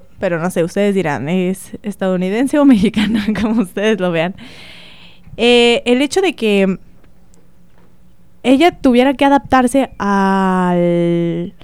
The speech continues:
al género que le gustara al, a su público. En este caso fue el, mm, se me fue el nombre.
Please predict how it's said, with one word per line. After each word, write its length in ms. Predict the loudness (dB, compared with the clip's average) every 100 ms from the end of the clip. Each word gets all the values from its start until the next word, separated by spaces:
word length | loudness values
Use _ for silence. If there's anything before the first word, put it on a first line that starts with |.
| -20 -20 -20 -20 -20 -20 -8
al 220 | 0 0 2
género 460 | 4 4 4 0 -4 -14 -4
que 140 | -2
le 140 | 0
gustara 400 | -2 -4 -2 0
al, 720 | -2 -2 -4 -4 -4 -6 -6 -6
a 100 | -4
su 120 | -4
público. 440 | -2 -2 -4 -6 -14 -16 -18 -2
En 140 | 0
este 180 | 0 0
caso 320 | -4 -2 -2
fue 300 | 0 0 0
el, 920 | 0 0 0 0 -2 -2 -4 -6 -8 -10 -16 -20 -20 -20 -20 -20 -16
mm, 1040 | -8 -6 -4 -4 -4 -4 -4 -4 -4 -4 -4
se 120 | -4
me 80 | -4
fue 140 | -2
el 40 | -2
nombre. 340 | -4 -4 -8